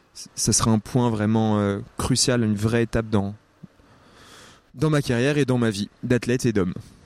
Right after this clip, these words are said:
Après, je, je l'ai couru qu'une fois. Tout le monde, euh, pense que c'est, euh, que je la connais par cœur, que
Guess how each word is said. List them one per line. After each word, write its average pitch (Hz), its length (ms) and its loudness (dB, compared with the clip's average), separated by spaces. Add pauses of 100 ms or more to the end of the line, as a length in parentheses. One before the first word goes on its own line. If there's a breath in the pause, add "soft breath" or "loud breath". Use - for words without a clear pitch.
Après, 143 300 0
je, 120 140 2 (100)
je 110 100 -4
l'ai 120 60 2
couru 127 240 0
qu'une 151 180 -2
fois. 151 200 2
Tout - 100 -4
le 139 80 2
monde, 151 140 2
euh, 110 200 2
pense 131 220 -2
que 117 80 -2
c'est, 104 300 2
euh, 98 480 2
que - 100 0
je 95 80 0
la 107 80 2
connais 107 280 0
par - 260 -6
cœur, 123 640 0
que 104 300 0